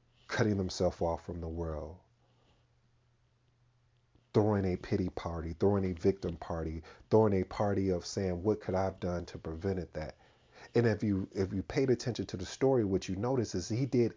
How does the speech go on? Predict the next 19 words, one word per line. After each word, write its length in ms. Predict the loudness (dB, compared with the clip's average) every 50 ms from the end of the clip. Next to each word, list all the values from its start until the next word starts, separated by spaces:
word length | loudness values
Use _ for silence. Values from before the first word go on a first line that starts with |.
| -4 -2
everything 680 | 0 0 2 2 0 0 -2 0 -2 -2 0 -2 -4 -6 -8
possible. 800 | -12 -12 -12 -12 -12 -12 -12 -8 -6 -6 -6 -4 -4 -4 -4 -6 -10 -14 -16 -16 -4
He 140 | 0 0 0
took 220 | 2 2 0 2
her 80 | 2 0
to 160 | 2 0 0
the 140 | 0 0 -2
best 500 | -2 -2 0 0 0 0 -2 -6 -6 -4
physicians. 760 | -4 -4 -2 0 0 0 0 0 -4 -6 -6 -6 -8 -10 -12 -14 -18 -20 -18
He 200 | -4 0 2 2 4
was, 280 | 6 4 4 2 0 -6 -16 -20 -20 _ _ _ _ _
he 120 | -2 -2
was 160 | 0 0 0 -2
so 480 | -4 -6 -6 2 4 6 6 6 4
in-, 240 | 2 0 -4 -4 -6 -10 _ -20 -6
involved 800 | -4 -2 -2 -2 -2 0 2 4 4 4 4 2 0 0 -2 -4 -6
in 140 | -6 -6 -6
her 180 | -4 -6 -4 -2
life 520 | 0 0 0 0 -2 -2 -4 -4 -8 -10